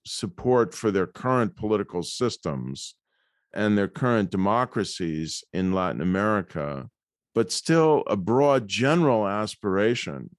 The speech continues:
most vividly in Africa, to have democratic, accountable forms of government. People still want to choose their leaders in free and fair elections. They still want to have a government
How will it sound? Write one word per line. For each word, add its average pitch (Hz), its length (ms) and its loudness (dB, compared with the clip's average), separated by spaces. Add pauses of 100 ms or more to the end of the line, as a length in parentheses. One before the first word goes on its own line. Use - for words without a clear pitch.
(100)
most 117 520 0
vividly 98 600 2
in 85 120 -4
Africa, 82 800 -6 (480)
to 107 140 2
have 123 520 2
democratic, 104 720 0
accountable 92 720 -2
forms 95 460 -2
of 78 140 -6
government. 95 540 -2
People 131 320 0
still 127 420 2
want 101 540 2
to - 120 -6
choose 135 460 4
their 104 180 2
leaders 95 760 -2
in 98 160 -2
free 107 260 0
and 92 120 0
fair 95 280 0
elections. 87 840 -2 (380)
They 110 160 4
still 131 400 4
want 110 640 2 (200)
to 104 120 -2
have 101 500 0 (140)
a 101 80 -2
government 104 720 0